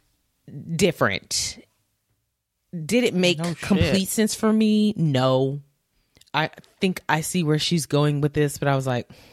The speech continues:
Speaker 1: "This is a bit far-fetched for me." And then it's, like, what she's rapping about, but then it's like she's half nude and, like, sexy, and I was like, "This is just not <laughs> going for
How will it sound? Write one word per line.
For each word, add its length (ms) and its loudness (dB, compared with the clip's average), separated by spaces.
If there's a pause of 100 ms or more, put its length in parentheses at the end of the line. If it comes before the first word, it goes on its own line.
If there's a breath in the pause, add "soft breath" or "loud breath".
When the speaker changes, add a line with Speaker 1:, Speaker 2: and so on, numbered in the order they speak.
(220 loud breath)
Speaker 1:
"This 200 -12
is 140 -8
a 80 -6
bit 280 -10
far-fetched 540 -6
for 200 -12
me." 240 -8
And 160 2
then 120 6
it's, 160 0
like, 140 2
what 200 2
she's 200 0
rapping 360 0
about, 300 0
but 120 -6
then 160 -2
it's 160 -4
like 120 -2
she's 200 -4
half 240 0
nude 300 2
and, 100 -2
like, 180 -6
sexy, 420 -2
and 60 -2
I 40 -4
was 80 -6
like, 180 -8
"This 260 -10 (160)
is 200 -4
just 200 -6
not 420 -2
<laughs> 0 -
going 300 0
for 140 -12